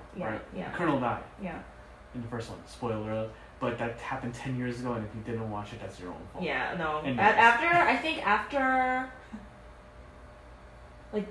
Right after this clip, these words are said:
Speaker 1: three months of movies release, even the ads are spoilers.
Speaker 2: Yeah.
Speaker 1: And people
Speaker 2: Um,
Speaker 1: think it's okay, 'cause it's like, if you didn't see it and you're upset about it, you should've saw it
Speaker 2: yeah.
Speaker 1: already.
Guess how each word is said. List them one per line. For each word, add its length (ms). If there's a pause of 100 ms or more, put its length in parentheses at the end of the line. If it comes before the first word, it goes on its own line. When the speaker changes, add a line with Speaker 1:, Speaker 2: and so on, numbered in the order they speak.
(160)
Speaker 1:
three 260
months 300
of 80
movies 380
release, 600 (140)
even 240
the 60
ads 420
are 260
spoilers. 600 (160)
Speaker 2:
Yeah. 140 (640)
Speaker 1:
And 200
people 260
Speaker 2:
Um, 60
Speaker 1:
think 140
it's 120
okay, 220
'cause 160
it's 80
like, 100
if 80
you 100
didn't 220
see 220
it 220
and 100
you're 120
upset 320
about 280
it, 80
you 60
should've 220
saw 240
it 80
Speaker 2:
yeah. 120
Speaker 1:
already. 360